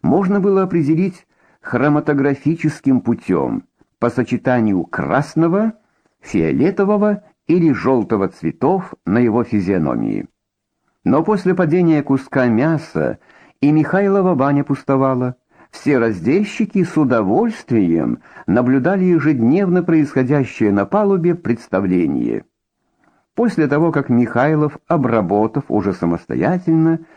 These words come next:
свою часть китихи, шел с ведром в лабораторию, один из закоперщиков за его спиной ронял на палубу какой-нибудь увесистый предмет,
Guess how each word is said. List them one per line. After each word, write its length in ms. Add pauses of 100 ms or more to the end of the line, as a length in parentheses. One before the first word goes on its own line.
(180)
свою 440
часть 580
китихи, 920 (320)
шел 320
с 100
ведром 440
в 20
лабораторию, 800 (600)
один 360
из 260
закоперщиков 920
за 120
его 200
спиной 600 (400)
ронял 400
на 140
палубу 400
какой-нибудь 680
увесистый 680
предмет, 640